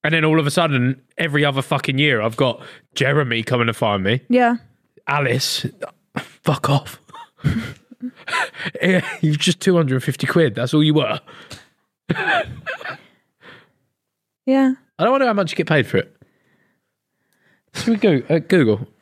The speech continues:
Speaker 2: Cum bank.
Speaker 1: Yeah. Hey Siri, how much do you get paid for being a sperm
Speaker 2: My
Speaker 1: donor?
Speaker 2: Siri's not on. I don't
Speaker 1: Oh.
Speaker 2: know how to set it up.
Speaker 1: Uh, wait.
Speaker 2: Um, sperm.
Speaker 1: Hey Siri,
Speaker 2: Oh.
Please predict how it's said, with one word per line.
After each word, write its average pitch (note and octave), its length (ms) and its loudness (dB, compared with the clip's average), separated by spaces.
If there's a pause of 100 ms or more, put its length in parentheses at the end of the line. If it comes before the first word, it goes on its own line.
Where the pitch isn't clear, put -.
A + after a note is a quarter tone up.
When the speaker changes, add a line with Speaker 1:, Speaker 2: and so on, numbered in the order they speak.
(200)
Speaker 2:
Cum B3 180 2
bank. G#3 260 -2 (140)
Speaker 1:
Yeah. A#2 200 2 (340)
Hey D3 140 2
Siri, A#2 280 2
how B2+ 100 0
much C3 180 0
do B2+ 60 0
you - 40 -6
get B2 100 0
paid B2+ 240 0
for A#2 80 -4
being A2+ 180 2
a G#2+ 40 0
sperm G#2+ 240 2
Speaker 2:
My G#3+ 100 4
Speaker 1:
donor? G#3 100 0
Speaker 2:
Siri's G3+ 340 0
not G3+ 120 2
on. G#3 220 4 (380)
I G#3+ 60 4
don't G#3+ 140 2
Speaker 1:
Oh. G#3 40 4
Speaker 2:
know G#3 80 6
how G3+ 60 4
to G3+ 60 -2
set G3+ 220 2
it G3 100 0
up. G#3 240 2 (1160)
Speaker 1:
Uh, A#2+ 240 0
wait. A3+ 80 0
Speaker 2:
Um, A3+ 300 2 (280)
sperm. F#3 840 0
Speaker 1:
Hey D#3 40 -8
Siri, C#3+ 480 0
Speaker 2:
Oh. G2 240 -2